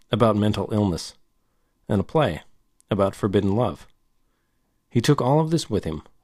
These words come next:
on stage. And what happened?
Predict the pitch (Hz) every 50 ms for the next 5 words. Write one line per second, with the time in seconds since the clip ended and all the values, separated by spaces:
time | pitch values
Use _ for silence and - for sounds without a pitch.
0 | _ - - 85 - - - - 95 80 - - - - - _ _ _ _ _
1 | _ _ _ _ _ _ _ _ _ _ _ _ _ _ _ _ - 95 92 90
2 | 98 95 - 104 98 98 - 180 202 220 -